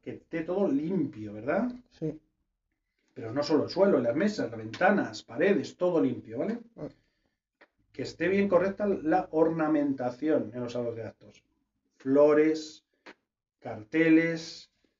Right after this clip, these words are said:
Speaker 1: anuncios, todo tipo, ¿no?
Speaker 2: Sí.
Speaker 1: En estas salas de actos, obligatoriamente, eh, la plaquita o el papelito con el nombre y cargo de la persona que da esa presentación o esa conferencia, ¿vale?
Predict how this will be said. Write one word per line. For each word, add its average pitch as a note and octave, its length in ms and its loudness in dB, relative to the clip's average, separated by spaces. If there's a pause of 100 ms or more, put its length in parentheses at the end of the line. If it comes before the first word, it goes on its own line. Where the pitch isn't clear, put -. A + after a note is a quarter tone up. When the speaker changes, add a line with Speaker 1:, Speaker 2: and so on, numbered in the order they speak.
(340)
Speaker 1:
anuncios, F3 920 0
todo D#3 280 6
tipo, A#2 320 -10
¿no? A3 300 -2 (200)
Speaker 2:
Sí. C#3+ 240 -10 (1500)
Speaker 1:
En B2+ 160 -2
estas - 760 0 (100)
salas C#3+ 300 2
de D#3+ 100 4
actos, G#3+ 440 -4
obligatoriamente, C#3+ 1040 0 (760)
eh, C3+ 180 -2
la - 160 0
plaquita G3 640 -2
o C#3 80 -4
el C3+ 100 4
papelito D3+ 520 -4
con C3 140 -4
el B2+ 120 0
nombre G3 420 2
y D3 140 -6
cargo E3+ 360 2
de A3 80 4
la C#3 100 2
persona E3 480 -2
que C#3+ 100 -4
da C#3+ 260 0
esa - 380 -10
presentación C3 600 -4
o G3+ 40 4
esa G3 160 0
conferencia, B2 560 -6
¿vale? F#3 240 -4